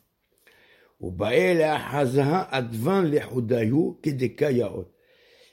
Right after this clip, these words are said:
Et il convient d'observer les lettres et de s'en, et de s'en imprégner, de sorte que cela permette à l'homme, ces lumières-là, donc quand il, quand c'est, la, le Sefer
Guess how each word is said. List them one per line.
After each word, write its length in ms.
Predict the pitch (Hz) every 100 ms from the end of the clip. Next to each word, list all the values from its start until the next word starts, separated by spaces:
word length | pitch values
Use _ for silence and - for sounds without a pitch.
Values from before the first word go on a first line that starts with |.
| _
Et 180 | - 107
il 180 | 98 90
convient 580 | 139 165 135 147 139 110
d'observer 1120 | 104 151 - - 165 147 117 110 127 113 104 -
les 180 | 113
lettres 520 | 113 185 247 - - _ _ _ _ _
et 100 | -
de 140 | 120 139
s'en, 300 | - 196 170 -
et 100 | 147
de 160 | 135 151
s'en 280 | - 170
imprégner, 800 | 202 190 - 180 160 175 208 226 - _ _ _
de 140 | 123 117
sorte 500 | - 220 185 165 -
que 380 | 175 208 - - _ _
cela 400 | - 202 202 180
permette 840 | 139 214 196 175 175 175 127 98 -
à 140 | 143
l'homme, 540 | 143 165 208 202 135 104 - _
ces 240 | _ - 139
lumières-là, 680 | 151 170 175 156 143 131 110
donc 240 | 123 117
quand 240 | 170 175
il, 220 | 175 143 131
quand 340 | 180 185 151 135 - _
c'est, 300 | _ 156 143 -
la, 340 | 139 135 110
le 140 | 117 135
Sefer 280 | 180 151